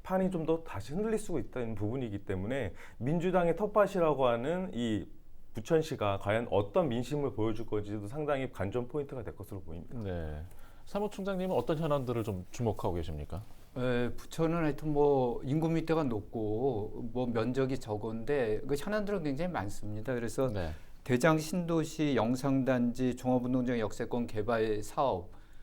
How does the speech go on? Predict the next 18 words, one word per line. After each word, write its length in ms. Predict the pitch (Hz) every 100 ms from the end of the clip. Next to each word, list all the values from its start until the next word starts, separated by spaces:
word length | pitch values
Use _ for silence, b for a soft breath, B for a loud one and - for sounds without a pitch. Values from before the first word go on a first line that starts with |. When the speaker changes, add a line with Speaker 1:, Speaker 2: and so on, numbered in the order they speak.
| b -
Speaker 3:
어, 180 | 123 117
그다음에 720 | 123 127 123 127 127 - - -
시-, 240 | - - -
신-, 300 | - 175 180
이기 440 | 135 139 156 156 151
신도시에 800 | 156 175 165 156 - 143 131 127
대한 360 | 120 127 143
어떤 220 | 113 127
리모델링, 580 | 117 117 127 123 117 113
이제 180 | 107 113
개선 340 | - 107 113
작업, 400 | 104 101 98 101
이런 260 | 104 127 123
뭐 200 | 117 117
거대한 420 | - 117 110 143
사업들이 640 | 131 127 117 - 120 120 110
놓여 280 | 110 113 110
있었고요. 640 | 98 107 95 104 117